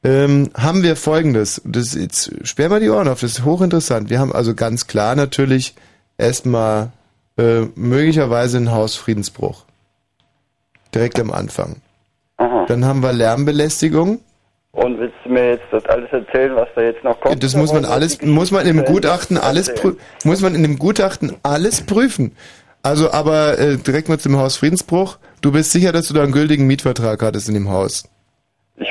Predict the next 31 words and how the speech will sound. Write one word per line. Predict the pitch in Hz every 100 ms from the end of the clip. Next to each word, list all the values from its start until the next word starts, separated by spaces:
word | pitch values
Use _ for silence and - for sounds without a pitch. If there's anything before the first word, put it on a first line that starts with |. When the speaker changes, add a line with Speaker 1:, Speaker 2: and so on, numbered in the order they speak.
| -
Speaker 2:
wollte | 90 104
einen | 101
Kumpel | - 214 175
besuchen, | 95 - - 101 90
hab | 196
ich | -
dir | - 67
erzählt. | 67 - - - - - _ _ _ _
Speaker 1:
Das | 143 139
war | 147 156
also | 143 143
das | 139
Haus | 143 156
von | 156
dem | 147 139
Kumpel? | 143 139 107 - -
Speaker 2:
Ja, | 113 - - _ -
ich | -
hab | 123 -
da | 120
ja | 120
nur | 131
geklingelt. | 139 135 - 147 101 69 - - - _ _ _ _ _ _ _ _ -
Speaker 1:
Ah, | 101 123 202
das | 147 -
kann | 127 123
schon | 147 156
Hausfriedensbruch | 151 151 156 156 - 160 151
sein. | 180 156 104 - - -
Speaker 2:
Ja, | 107 110 101 -
könnte. | - 117 120 110